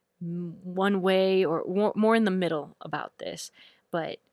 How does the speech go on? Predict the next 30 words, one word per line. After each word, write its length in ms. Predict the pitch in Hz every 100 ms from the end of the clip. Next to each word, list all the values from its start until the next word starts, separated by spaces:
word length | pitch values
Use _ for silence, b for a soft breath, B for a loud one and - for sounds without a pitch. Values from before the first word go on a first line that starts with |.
| _ -
Nolan 340 | 190 208 220
Arenado 680 | 220 202 196 190 185 185 -
was 280 | 185 180 -
quoted, 520 | - 170 175 170 - - -
um, 360 | 165 165 170 165
in 100 | 180
an 100 | 175
article 420 | 170 170 - 175
by 120 | 156
Ken 260 | 160 - 170
Rosenthal 560 | 165 165 175 165 160 160
of 100 | 156
The 100 | 160
Athletic 480 | 160 - 170 170
saying, 340 | - 165 165 165 B B -
"The 80 |
public 360 | 180 196 196 202
should 160 | - 196
know 260 | 180 165
that 160 | 170 170
we 100 | 175
want 340 | 170 180 -
to 80 | 196
play 180 | - 180
baseball 540 | 160 147 - 160 160
as 220 | - 170 170
long 320 | 175 180 190
as 220 | 170 160 -
it's 220 | 156 -
right 400 | 165 165 294